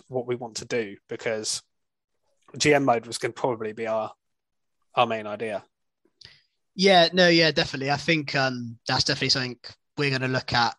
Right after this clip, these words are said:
Speaker 2: um, soon. And I, I think there's a few things we could do. I mean, we could still do a universe mode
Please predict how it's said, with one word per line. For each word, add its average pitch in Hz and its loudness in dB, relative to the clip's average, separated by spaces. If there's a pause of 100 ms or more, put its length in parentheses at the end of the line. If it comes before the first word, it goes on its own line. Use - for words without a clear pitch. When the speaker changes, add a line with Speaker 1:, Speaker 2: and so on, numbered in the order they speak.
Speaker 2:
um, 113 -2
soon. - 2
And 143 0
I, 240 6
I - 4 (120)
think 320 2
there's 185 0
a 143 -2
few 165 -4
things 139 -6
we 143 0
could 139 -4
do. 135 2
I 120 0
mean, 123 -6 (540)
we 180 6
could 160 0
still 156 2
do 135 -6
a 131 -2
universe 131 0
mode 131 -2